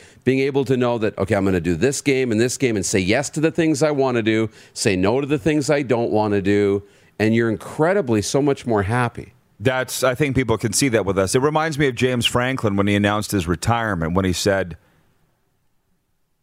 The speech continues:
Speaker 2: "I don't know what I want, but I know it's no longer football." And that's where I'm, you mentioned, so there's the freedom. That's the other thing.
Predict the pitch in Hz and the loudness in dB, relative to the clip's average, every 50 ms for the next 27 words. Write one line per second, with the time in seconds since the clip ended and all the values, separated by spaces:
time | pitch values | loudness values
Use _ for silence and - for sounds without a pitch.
0 | _ - - 117 135 147 147 147 147 147 139 135 139 131 123 117 113 120 123 123 | _ -4 -4 -2 0 -2 0 0 0 0 0 0 0 0 0 -2 -2 -2 -2 -2
1 | 120 - - 113 110 107 110 107 110 110 107 101 - 110 107 101 98 101 98 101 | -2 -2 -2 -2 -2 0 0 0 0 0 0 -2 -2 -2 0 0 2 0 -2 0
2 | 87 87 82 - - - 101 - - - - - - - _ _ _ _ _ _ | -2 -2 -4 -2 0 -2 -2 -2 -4 -8 -10 -10 -10 -16 _ _ _ _ _ _
3 | _ _ _ _ _ _ _ _ _ _ - 101 104 104 101 101 104 110 117 104 | _ _ _ _ _ _ _ _ _ _ -2 -2 -2 -2 0 0 0 -2 -2 -4
4 | - - - - 110 104 110 110 107 107 117 123 113 98 98 107 131 127 95 80 | -6 -6 -4 -2 0 0 2 2 2 0 -2 -2 -4 -4 -2 -2 -2 -2 -2 -2
5 | 123 131 123 - 123 113 110 107 - 131 123 127 143 139 151 180 - - 180 147 | -2 -2 -2 -2 -2 -2 -2 0 0 0 0 0 -2 -2 -2 -2 0 0 0 0
6 | 104 87 87 113 135 - - 139 135 131 117 - - 98 92 92 98 98 | 0 0 0 0 -2 0 0 0 0 0 -2 -2 -2 -2 -2 -2 -4 -6